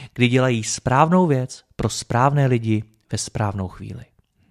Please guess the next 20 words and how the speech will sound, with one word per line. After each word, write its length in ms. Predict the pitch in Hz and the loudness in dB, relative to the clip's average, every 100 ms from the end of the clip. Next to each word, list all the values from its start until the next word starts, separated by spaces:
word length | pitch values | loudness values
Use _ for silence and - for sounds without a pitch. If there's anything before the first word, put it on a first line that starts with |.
| _ _ _ _ _ _ | _ _ _ _ _ _
Už 160 | 139 - | -4 0
jenom 200 | 180 185 | 2 4
pochopení 540 | 156 226 - 151 147 | 4 2 2 2 0
téhle 360 | 143 123 131 127 | 0 0 2 0
věty 400 | 110 110 92 95 - - 139 - | 0 -2 -10 -10 -20 -18 -8 0
je 100 | 127 | 0
klíčové, 640 | - 139 135 - 110 98 | 2 0 0 0 0 0
stejně 300 | - - 123 | -2 -2 2
jako 180 | 135 175 | 2 0
pochopení, 760 | 165 139 - 127 117 107 98 98 - 160 139 | 2 0 2 0 0 -2 -6 -8 -14 -14 -6
že 100 | 139 | -2
se 140 | 180 | 0
to 300 | 175 185 180 - | 4 6 4 2
může 260 | 151 156 | 2 4
měnit 460 | 160 147 131 107 110 - | 4 4 2 -2 -4 -6
a 120 | 120 | -2
že 380 | 117 127 127 127 | 2 4 4 2
nic 280 | 127 147 - | 2 0 0
není 220 | 135 127 | -2 0
navždycky. 640 | 120 110 110 104 - - | 0 0 -2 -6 -10 -14